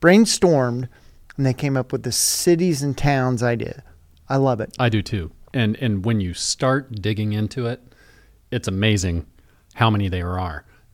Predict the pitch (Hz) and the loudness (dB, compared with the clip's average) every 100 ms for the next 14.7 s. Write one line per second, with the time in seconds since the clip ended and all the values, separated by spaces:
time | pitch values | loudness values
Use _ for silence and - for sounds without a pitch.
0 | 110 127 104 151 151 92 104 110 117 - | -6 -4 4 6 6 2 -4 -4 -4 -4
1 | 131 151 90 85 95 92 95 107 131 120 | -8 -6 -8 -6 -6 -6 -4 -2 0 0
2 | 117 120 120 127 87 110 95 101 107 104 | 0 0 -4 -8 -8 -6 -6 -6 -6 -6
3 | 98 90 - 104 - - - 131 101 101 | -8 -10 -6 -8 -8 -10 -4 -2 -2 -4
4 | - _ _ _ - - 147 107 92 95 | -10 _ _ _ -8 -2 0 0 -4 -6
5 | - - _ _ _ _ _ 110 107 92 | -10 -14 _ _ _ _ _ -4 -2 -2
6 | 92 - 104 92 87 85 104 107 95 90 | -4 -6 -4 -4 -6 -4 -4 -2 -2 -4
7 | - 151 104 160 113 92 92 87 - 120 | -8 -4 -2 -2 -2 -6 -6 -6 -6 -6
8 | 95 - 127 117 87 87 - 123 - 71 | -6 -4 -4 -4 -6 -8 -6 -6 -6 -10
9 | - - - - - - - - - 135 | -18 -20 -20 -20 -20 -20 -20 -20 -6 -4
10 | 117 113 110 104 95 90 - 127 127 135 | 0 0 0 -2 -4 -10 -4 -2 0 -4
11 | 82 - - - - - - - _ - | -6 -14 -18 -20 -20 -20 -20 -20 _ -20
12 | - - 165 123 127 139 - 139 123 151 | -20 -4 -2 0 0 -2 0 0 0 0
13 | 131 - 170 131 107 - 127 123 120 - | -2 -2 -2 -2 -4 -8 -6 0 0 0
14 | 143 135 135 - - - | -6 -2 -4 -4 -12 -20